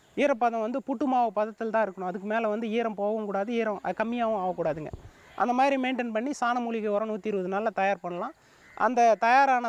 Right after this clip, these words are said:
சாண மூலிகை உரத்தை எடுத்துட்டு, வேருக்கு உண்டான நாள்ல திரும்ப ஹார்வெஸ்ட் பண்ணி பிளாஸ்டிக் பேரல் இல்ல பானை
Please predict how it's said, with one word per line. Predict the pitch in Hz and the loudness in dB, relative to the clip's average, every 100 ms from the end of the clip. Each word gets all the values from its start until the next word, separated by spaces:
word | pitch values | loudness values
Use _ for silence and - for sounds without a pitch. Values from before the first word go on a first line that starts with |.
| 220 | -2
சாண | 247 | 0
மூலிகை | 247 233 220 | 0 -2 -2
உரத்தை | 208 208 202 202 | 0 0 0 -4
எடுத்துட்டு, | 196 208 269 330 - | -4 -6 -6 -8 -2
வேருக்கு | 220 269 262 233 | 2 2 0 -2
உண்டான | 233 220 220 220 | 0 0 0 -2
நாள்ல | 220 277 311 | -2 -4 -6
திரும்ப | - 285 277 | -2 0 2
ஹார்வெஸ்ட் | 247 254 254 - | 2 2 -2 -6
பண்ணி | 226 240 320 - _ - _ | -6 -4 -8 -12 _ -20 _
பிளாஸ்டிக் | 240 254 - 190 | 2 2 -2 -2
பேரல் | 185 226 220 233 | 2 4 2 0
இல்ல | 220 208 | 0 0
பானை | 180 202 220 214 | -2 -2 -2 -2